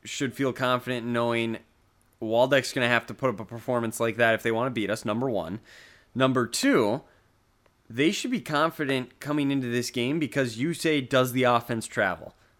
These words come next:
We've seen in the past, it does travel to the Erickson Center. Now, defense, that's a whole nother story. They gotta work on their defense. They've had a tough time stopping Northwestern in the Erickson Center, but they can still score. They put up a lot of points on the road in the Erickson Center in the past,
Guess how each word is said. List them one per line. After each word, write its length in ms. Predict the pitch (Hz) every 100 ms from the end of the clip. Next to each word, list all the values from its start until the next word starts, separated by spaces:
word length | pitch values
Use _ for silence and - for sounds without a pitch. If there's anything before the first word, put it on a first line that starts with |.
| _
We've 240 | 113 208
seen 200 | - 240
in 100 | 196
the 60 | 143
past, 520 | - 175 143 123 -
it 240 | 117 123 127
does 240 | 139 202
travel 400 | - 196 196 190
to 60 | 170
the 180 | 170 160
Erickson 380 | 165 - 131
Center. 240 | 117 104 92
Now, 160 | 120
defense, 500 | 131 208 240 214 185
that's 220 | - 180 156
a 40 |
whole 120 | 139
nother 260 | 123 107 98
story. 300 | - 95 92
They 100 | 110
gotta 160 | 135 127
work 240 | 117 113
on 140 | 110
their 100 | 104
defense. 360 | 98 95 90 90
They've 100 | 135
had 100 | 147
a 80 | 110
tough 220 | - 120
time 180 | - 101
stopping 400 | - 110 120 131
Northwestern 640 | 135 127 131 127 135 131 - - _
in 100 | 135
the 120 | 135
Erickson 300 | 139 135 139
Center, 300 | 131 143 143 - _ _ _
but 260 | - 117 120
they 200 | 123 156
can 180 | 185 220
still 280 | - 202 190
score. 340 | - 160 113
They 100 | 113
put 160 | 123 165
up 100 | 127
a 40 |
lot 380 | 110 113 135 147
of 60 |
points 340 | 147 151 139 127
on 120 | 123
the 100 | 117
road 220 | 117 117
in 100 | 113
the 100 | 110
Erickson 420 | 107 107 - 113
Center 260 | 107 113 107
in 120 | 101
the 40 | 87
past, 460 | 117 131 180 -